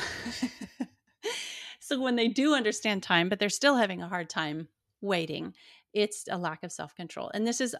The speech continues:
you know, going back to number two, this is what we need to exemplify to them from ourselves, have it ourselves, the internal discipline. I talk to, have talked to my kids a lot and currently teaching, um, a couple of them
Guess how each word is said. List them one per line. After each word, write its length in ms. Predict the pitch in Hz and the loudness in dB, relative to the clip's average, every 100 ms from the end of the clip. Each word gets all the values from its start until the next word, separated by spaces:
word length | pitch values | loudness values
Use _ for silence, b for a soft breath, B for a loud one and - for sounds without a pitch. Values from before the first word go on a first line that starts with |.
| _ | _
you 140 | 208 202 | -2 0
know, 80 | 190 | 0
going 240 | 180 196 | 0 2
back 180 | 190 190 | 2 2
to 80 | 208 | -2
number 180 | 202 202 | -2 -2
two, 200 | 269 214 | -2 -2
this 220 | 180 - | -4 -10
is 80 | 185 | -8
what 160 | 185 | -6
we 160 | 190 190 | -4 -2
need 240 | 185 175 | -4 -6
to 80 | - | -8
exemplify 680 | 180 175 180 165 - - - 175 _ - | -6 -4 -4 -6 -4 -2 -2 -4 _ -8
to 180 | - 240 | 0 6
them 340 | 185 160 165 _ - | 6 6 2 _ -4
from 200 | 208 185 | -2 -2
ourselves, 420 | 175 190 - - | -2 -4 -6 -2
have 180 | 185 175 | 0 0
it 120 | - | -2
ourselves, 380 | 180 - 180 180 | -8 -6 -8 -8
the 280 | - 160 - | -8 -8 -6
internal 500 | 196 185 202 190 185 | -6 -6 -6 -6 -6
discipline. 420 | 170 165 170 165 | -8 -10 -10 -6
I 100 | 160 | -6
talk 320 | 185 214 190 | -4 -8 -8
to, 180 | - 226 - | -6 -8 -6
have 160 | 220 202 | -8 -4
talked 240 | 208 196 | -4 -4
to 40 | 220 | -6
my 140 | 202 | -8
kids 320 | 185 190 185 - B B B | -6 -8 -8 -14 B B B
a 80 | 208 | 0
lot 220 | 196 160 - | 2 2 0
and 140 | 208 | -6
currently 400 | - 214 - 214 | -6 -6 -4 -8
teaching, 560 | 196 226 208 208 180 185 b b b _ _ - - | -4 -4 -4 -6 -6 -6 b b b _ _ -14 -4
um, 440 | 190 175 170 160 - - | -2 0 -2 -6 -12 -14
a 40 | - | -2
couple 300 | 202 196 190 | -2 -2 -4
of 100 | 170 | -2
them 240 | 170 190 | -4 -4